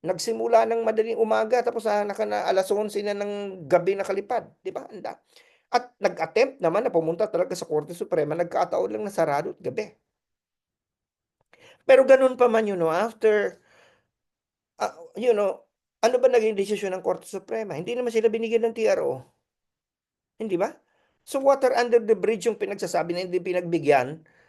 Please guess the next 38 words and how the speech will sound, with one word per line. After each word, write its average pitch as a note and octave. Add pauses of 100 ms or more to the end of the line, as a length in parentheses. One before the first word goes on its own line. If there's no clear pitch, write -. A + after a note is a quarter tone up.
(220)
Actually, A#3+
nagkaroon B3
ng B3
demanda B3
sa A#3
T-, A3
nag-appeal A#3+
ng B3
T A3+
R F#3
O. A#3 (240)
Eh, A#3
walang C#4
inisyu C4
na B3
T A#3
R G#3
O. G#3+ (540)
Kasi B3+
hindi B3
naman A#3+
dahil A3+
moot F#3+ (300)
ang G#3
sinabi A3
ng G#3+
Korte G3+
Suprema, G3+
wala F3
silang F#3+
nakikitang F3+
dahilan D#3 (240)
para F#3
mag-issue G3
ng F#3+
T F3+
R D#3
O. F#3